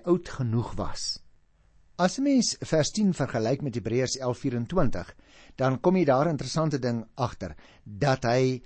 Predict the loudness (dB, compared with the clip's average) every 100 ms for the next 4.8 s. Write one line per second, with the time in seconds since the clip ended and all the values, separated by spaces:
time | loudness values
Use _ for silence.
0 | -4 4 6 6 4 0 0 0 0 0
1 | 0 0 -2 -2 0 0 2 2 4 2
2 | 0 -2 0 0 -2 -2 4 6 4 0
3 | -2 -2 0 2 4 4 2 0 2 2
4 | 2 2 2 2 0 -2 -4 -8